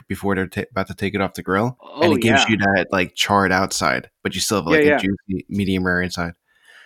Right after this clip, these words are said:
Speaker 2: That's, like, what Ruth's Chris does, I think, 'cause, like, their steaks come out at, like, five hundred degrees, but they only, they only hit it at that temperature for, like, or no, it, maybe it's seven hundred. It's some crazy
Speaker 1: You know what's
Speaker 2: temperature.
Speaker 1: really great? You know what I love doing? Like, if you and I went out to dinner,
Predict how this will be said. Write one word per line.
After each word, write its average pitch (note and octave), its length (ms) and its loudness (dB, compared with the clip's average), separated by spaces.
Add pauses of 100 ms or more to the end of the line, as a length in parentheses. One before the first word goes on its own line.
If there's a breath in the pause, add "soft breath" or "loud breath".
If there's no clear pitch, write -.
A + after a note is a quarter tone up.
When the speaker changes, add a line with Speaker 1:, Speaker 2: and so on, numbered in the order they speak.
Speaker 2:
That's, G3 160 2
like, F#4+ 120 2
what G#3+ 100 4
Ruth's F3+ 260 4
Chris F#3 220 -4
does, B2 220 0
I A#2 80 -2
think, A2+ 200 -8
'cause, C3 140 -8
like, C3 300 0
their D3+ 300 2
steaks F#3+ 320 -2
come D#3 140 -4
out C#3+ 120 4
at, - 20 2
like, A#2 240 -6
five B2+ 220 0
hundred C3 180 -6
degrees, A#2 400 -8
but A2+ 180 -6
they C3+ 120 2
only, E3 320 4 (560)
they D3+ 100 4
only E3 180 4
hit F#3 280 2
it A#2 160 -8 (580)
at C3 260 -6
that C3 280 -2 (380)
temperature C3 440 -6
for, A#2+ 160 -6
like, A#2 140 -6
or E3 80 6
no, E3+ 180 2
it, A#2 260 -6
maybe F3 200 -2
it's - 120 -4
seven C3+ 280 -2
hundred. A2 400 -8
It's C3 120 -6
some A#3 140 4
crazy G#2+ 460 -2 (640 soft breath)
Speaker 1:
You A2+ 80 4
know C#3 80 6
what's G3 140 0
Speaker 2:
temperature. A3 180 -2
Speaker 1:
really F3 80 4
great? G#2 220 0
You A2+ 60 0
know C3+ 60 2
what F3+ 100 0
I F3 40 4
love G#2 240 0
doing? G#2+ 260 2
Like, G#2+ 160 0
if A2 140 -8
you B2 160 2
and B2 80 2
I A#2+ 300 4
went A2 120 2
out G#2+ 120 2
to G2+ 80 -4
dinner, A2 440 -2